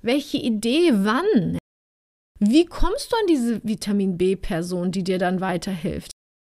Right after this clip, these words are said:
Wer oder was macht diese Entscheidung und all diese Details? Wer kann das alles überhaupt managen? Ja?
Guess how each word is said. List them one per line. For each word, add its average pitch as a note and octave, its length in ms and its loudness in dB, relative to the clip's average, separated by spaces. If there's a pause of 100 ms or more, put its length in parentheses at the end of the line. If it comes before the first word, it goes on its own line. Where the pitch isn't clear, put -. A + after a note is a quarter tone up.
Wer C#4 260 6
oder D#4 220 4
was C4+ 240 -2
macht C#4+ 220 -2
diese C4+ 200 0
Entscheidung C4 600 2
und A3+ 100 4
all B3 140 2
diese B3 240 2
Details? C4 600 0
Wer A#3 80 2
kann D4 180 -2
das C4+ 140 2
alles A#3 280 2
überhaupt F#3+ 280 -2
managen? F#3 960 0
Ja? F3 100 -4